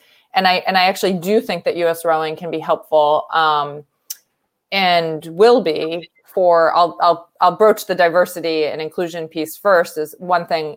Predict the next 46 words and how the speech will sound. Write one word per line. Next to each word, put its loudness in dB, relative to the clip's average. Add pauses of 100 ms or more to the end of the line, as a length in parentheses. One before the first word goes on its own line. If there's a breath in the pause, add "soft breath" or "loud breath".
you -10
know, -4 (120)
we're 0
trying -2
to 0
do 0
is, -2 (500 soft breath)
um, -2 (180)
there's 0
a 4 (200)
great -2
new -4
committee -4
that -2
was -6
created 0
of -4 (160)
seventeen -4
individuals -4
who -8
are -6
fantastic, -6
and -6
we -6
meet -8
twice 0
a -6
month. -2
It's -8
a 2 (120)
D -4
E 2
I 2
committee -6
of -6
the -8
board, 0
and -8
there -6
are -8
people -6
from -14
all 0
around 0
the -8
country, -4